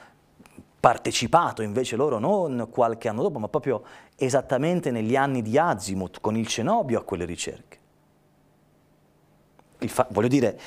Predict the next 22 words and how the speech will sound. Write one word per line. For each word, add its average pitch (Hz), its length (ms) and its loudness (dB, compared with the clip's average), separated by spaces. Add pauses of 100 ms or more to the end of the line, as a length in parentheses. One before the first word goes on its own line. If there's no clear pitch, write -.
(140)
il 135 140 0
fatto 196 380 4
che 131 140 -2
costi 151 300 -2
poco 95 640 2
non 107 200 -2
deve 107 220 2
assolutamente 101 800 -2
farvi 90 220 -8
pensare 98 340 -4
al 92 80 -4
fatto 110 280 -6
che 95 140 -8
questa 92 280 -6
sia 85 200 -10
opera 92 320 -10 (160)
minore. - 480 -18 (2500)
No, 92 360 -8 (760)
questa - 280 -12
è - 40 -6
opera - 260 -10
giusta, - 440 -16